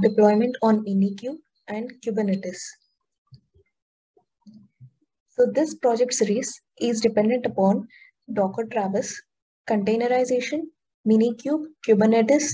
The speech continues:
and Google Kubernetes Engine, about which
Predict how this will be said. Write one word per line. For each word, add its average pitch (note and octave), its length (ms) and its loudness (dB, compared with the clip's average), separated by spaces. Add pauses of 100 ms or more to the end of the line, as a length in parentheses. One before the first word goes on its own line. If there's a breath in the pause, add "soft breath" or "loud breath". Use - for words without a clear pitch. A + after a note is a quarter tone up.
and A3 300 2 (280 loud breath)
Google B3 460 2
Kubernetes G#3 580 2
Engine, G3 380 0 (500 loud breath)
about A3+ 320 0
which - 400 0